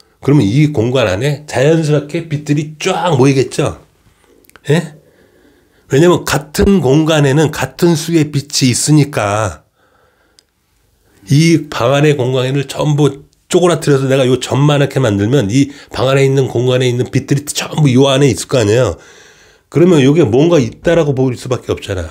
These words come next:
왜 뭐가 있네. 근데 사실은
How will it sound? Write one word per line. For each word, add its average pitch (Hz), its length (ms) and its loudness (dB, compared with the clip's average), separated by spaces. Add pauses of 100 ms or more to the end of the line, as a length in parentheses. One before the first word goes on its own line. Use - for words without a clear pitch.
(140)
왜 147 100 4
뭐가 117 300 2
있네. 104 640 -2 (2000)
근데 139 200 2
사실은 160 640 0